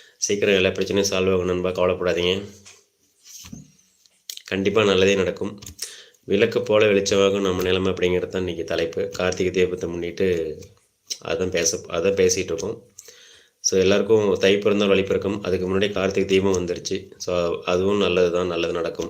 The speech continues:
கவலைப்படாதீங்க. ரெண்டாவது நண்பருக்கு ரெண்டாவது லைக் பண்ணிட்டு,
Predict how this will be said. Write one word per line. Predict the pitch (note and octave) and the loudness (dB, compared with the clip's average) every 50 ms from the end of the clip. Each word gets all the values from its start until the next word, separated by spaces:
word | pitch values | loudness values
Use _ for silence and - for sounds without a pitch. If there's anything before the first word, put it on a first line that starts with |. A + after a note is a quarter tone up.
| - - | -10 -16
கவலைப்படாதீங்க. | - - - E2+ E2+ E2 E2 E2 D#2+ D#2+ E2 E2 F2 - - - - - - _ _ _ _ _ _ _ - _ _ - - - - _ _ _ _ _ _ _ _ _ _ _ _ _ _ _ _ - - _ - | -14 -8 -6 -4 -4 -4 -4 -4 -2 -2 -2 -2 -4 -6 -8 -10 -16 -20 -20 _ _ _ _ _ _ _ -20 _ _ -20 -20 -20 -20 _ _ _ _ _ _ _ _ _ _ _ _ _ _ _ _ -20 -20 _ -6
ரெண்டாவது | F#2 F2+ F#2+ G2+ A2 A2 A2 | -4 -2 0 2 2 4 4
நண்பருக்கு | G#2 G2+ G2+ G2 G2 G2 G2 - - G#2 | 4 2 2 0 0 -2 -2 -2 0 0
ரெண்டாவது | G2+ G2 G2 F#2+ G2 G2 G2 | 2 2 2 4 4 4 4
லைக் | F#2+ F#2+ F#2+ F#2+ - - | 4 2 2 0 -2 -2
பண்ணிட்டு, | - F#2+ F#2+ F#2 F2+ - G2+ | 0 0 0 0 0 0 0